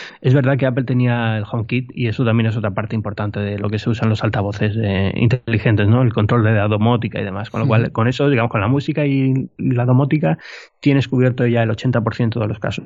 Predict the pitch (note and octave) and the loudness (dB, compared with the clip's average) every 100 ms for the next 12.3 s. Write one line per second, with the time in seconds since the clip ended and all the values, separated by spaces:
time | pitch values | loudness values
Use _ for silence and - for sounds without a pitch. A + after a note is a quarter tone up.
0 | _ A2+ G#2 G#2 G#2 F#2+ - - A2 G#2+ | _ -4 -2 -2 -2 -4 -4 -4 -2 0
1 | G2+ G#2+ B2 B2 - - - - - A#2+ | 0 2 0 -2 -10 -18 -18 -18 -6 -4
2 | A2+ A2+ A#2+ A#2 A2+ A#2 G#2+ A#2+ G#2+ G#2 | 0 0 2 2 2 2 0 -2 -4 -2
3 | A2+ G#2+ G#2 - - A2+ A2+ - - - | -2 0 -4 -6 -4 -4 -4 -8 -14 -20
4 | - - C3 B2 A#2 C#3 B2+ - A2+ A2+ | -12 0 2 2 2 2 2 0 2 4
5 | B2 B2 A#2+ A2+ - G#2+ G#2 G#2 G#2+ A2+ | 4 2 2 2 0 0 0 -2 -2 0
6 | G#2 G2 G2+ G2+ G#2 A2 G#2+ G#2+ G#2+ G2+ | -2 -2 -4 -2 -2 0 0 0 0 2
7 | G2+ G#2 A#2 A2+ A#2 - G#2 G2+ G#2 A2 | 2 2 2 2 0 -2 -4 -4 -4 -4
8 | G#2+ G#2+ G#2+ - A2 A2+ A#2 A#2 A2+ A2+ | -4 -4 -4 -4 0 2 4 2 0 -6
9 | A2 A2 G2+ A2+ A2 - C#3 _ _ _ | -4 -2 0 0 -2 -8 -16 _ _ _
10 | _ _ _ - - _ C#3 C3 B2 A#2+ | _ _ _ -20 -20 _ -4 -2 -2 -4
11 | B2 A#2+ B2 E3 E3+ D#3+ C#3+ B2+ B2+ B2+ | -8 -8 -6 -4 -2 -2 -2 -6 -6 -6
12 | B2 B2+ A#2+ | -4 -4 -4